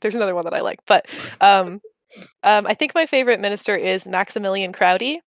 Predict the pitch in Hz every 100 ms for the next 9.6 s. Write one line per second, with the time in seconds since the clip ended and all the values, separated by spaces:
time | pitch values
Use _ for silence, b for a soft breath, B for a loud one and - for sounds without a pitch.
0 | _ _ - - 208 - 196 190 180 185
1 | 202 - 190 185 185 180 185 185 175 170
2 | 190 247 196 180 - 285 240 202 190 -
3 | 180 180 185 175 190 196 190 175 - 196
4 | 208 185 - - 220 208 - - 202 190
5 | 180 170 175 - 160 - - - - 180
6 | - 180 170 175 - 170 165 165 165 -
7 | - - - - - 170 160 - 190 185
8 | - 170 170 - 165 - 160 165 - 160
9 | 160 190 190 180 -